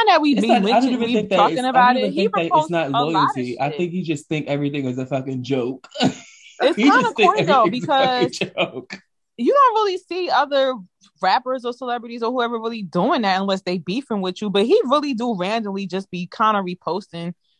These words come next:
Speaker 1: shit sometimes. And I guess they all just feel like, you know, we're on the same side. We already got people out here randoms trolling us, making memes about us, and they're gonna drag it on. It's just like,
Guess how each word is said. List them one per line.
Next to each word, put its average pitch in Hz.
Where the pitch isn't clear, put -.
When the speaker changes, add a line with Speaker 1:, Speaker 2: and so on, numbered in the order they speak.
Speaker 1:
shit -
sometimes. 165
And 185
I 196
guess 202
they 202
all 202
just 190
feel 202
like, 185
you 208
know, 196
we're 190
on 202
the 170
same 185
side. 180
We 208
already 196
got 180
people 180
out 175
here 170
randoms 196
trolling 214
us, 175
making 202
memes 202
about 175
us, 170
and 165
they're 170
gonna 165
drag 160
it 170
on. 170
It's 160
just 170
like, 160